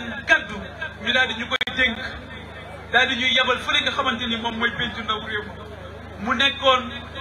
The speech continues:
liggéey bu am solo. Di leen sant ci dëkk bi nga xamante ni fi la ñu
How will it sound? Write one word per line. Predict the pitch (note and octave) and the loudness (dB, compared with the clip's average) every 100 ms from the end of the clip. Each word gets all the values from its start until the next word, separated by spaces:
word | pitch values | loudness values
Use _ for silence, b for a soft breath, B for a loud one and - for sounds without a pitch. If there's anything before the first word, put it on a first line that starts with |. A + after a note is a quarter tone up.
| - - - - | -10 -10 -10 -6
liggéey | G#3+ B3 B3+ A#3+ | 0 2 4 2
bu | C#4 | 0
am | B3 A#3 | 0 0
solo. | B3+ A3 F3+ - - - - - - - - - | 2 2 0 -6 -10 -12 -12 -12 -12 -12 -12 -2
Di | B3+ | 4
leen | C#4+ C#4 | 4 4
sant | D#4 D#4 | 0 0
ci | - C#4+ | -2 2
dëkk | D4 D4+ | 2 2
bi | C#4 | 0
nga | C#4 D4 | 2 2
xamante | C#4+ C#4 B3+ | 2 0 0
ni | B3 | 0
fi | - | 2
la | C4+ C4 | 4 4
ñu | C4 | 0